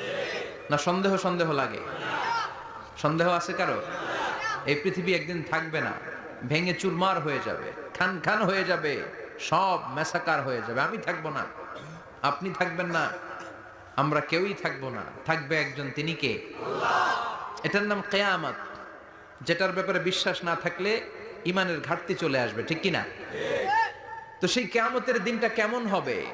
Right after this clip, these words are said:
এর দৃশ্যটা কিরকম হবে, এর নকশা খুব সংক্ষিপ্ত পরিসরে মাত্র এগারোটা আয়াতে আল্লাহ তুলে ধরেছেন। আপনি মনোযোগ দিয়ে কানগুলো খরগোশের মতো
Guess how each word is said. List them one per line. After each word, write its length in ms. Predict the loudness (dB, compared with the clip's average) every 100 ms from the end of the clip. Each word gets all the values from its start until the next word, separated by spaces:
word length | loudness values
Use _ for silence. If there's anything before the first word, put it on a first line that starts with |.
| -4
এর 140 | -4 2
দৃশ্যটা 500 | 2 2 0 2 2
কিরকম 480 | 2 2 4 2 2
হবে, 280 | 0 -2 -6 -10 -12 -14 -16 -18 -4 0
এর 160 | 0 2
নকশা 480 | 2 2 2 2 2
খুব 120 | -4
সংক্ষিপ্ত 520 | 0 0 0 0 0 2
পরিসরে 540 | 2 2 2 2 0 -2 -10 -12 -4 2
মাত্র 520 | 2 2 2 2 2 0
এগারোটা 480 | 4 4 4 4 4
আয়াতে 280 | 2 2
আল্লাহ 180 | 0 0 0
তুলে 160 | -2
ধরেছেন। 400 | 0 0 0 -4 -8 -10 -12 -14 -16 -18 -20 -20 -20 -4
আপনি 240 | -2 2 2
মনোযোগ 480 | 4 4 4 2 2
দিয়ে 200 | 2 4
কানগুলো 520 | 2 0 2 0 0 -2 -10 -10 -10 -12 -14 -4
খরগোশের 540 | 2 2 2 0 0
মতো 220 | 2 0